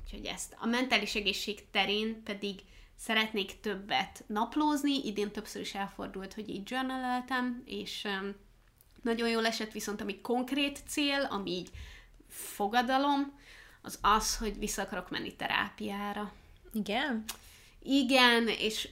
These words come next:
Speaker 1: már régebb óta kéne, most úgy érzem, hogy szeretnék, és nyilván azt tart vissza, hogy még nem jutottam el odáig, hogy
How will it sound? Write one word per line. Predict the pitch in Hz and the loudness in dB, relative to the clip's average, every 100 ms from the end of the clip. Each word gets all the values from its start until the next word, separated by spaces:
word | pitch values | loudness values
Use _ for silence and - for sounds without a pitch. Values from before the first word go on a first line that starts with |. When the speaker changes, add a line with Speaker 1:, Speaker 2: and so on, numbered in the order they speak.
| - | -4
Speaker 1:
már | 226 233 | 6 6
régebb | 247 262 220 202 | 6 2 2 0
óta | 196 - | -6 -8
kéne, | - 247 247 262 277 269 | -6 -4 0 2 4 2
most | 269 208 - - | 0 -4 -8 -8
úgy | 240 220 | -6 -2
érzem, | 202 202 196 | -2 -4 -6
hogy | 185 185 - - | -6 -10 -12 -18
szeretnék, | - - 190 202 208 - 226 254 254 262 - - - - - | -10 -4 2 2 0 -2 0 2 0 -2 -14 -20 -20 -20 -18
és | - - - | -18 -8 -2
nyilván | 220 208 190 | 2 2 0
azt | - - | -4 -4
tart | 175 - | -4 -4
vissza, | 196 208 - | -4 -6 -4
hogy | 208 196 | -4 -6
még | 208 - - | -6 -6 -2
nem | 214 | -2
jutottam | 196 156 - 175 | -2 -6 -8 -6
el | 156 | -4
odáig, | 175 143 120 190 | -2 0 -2 -2
hogy | - 160 | -10 -12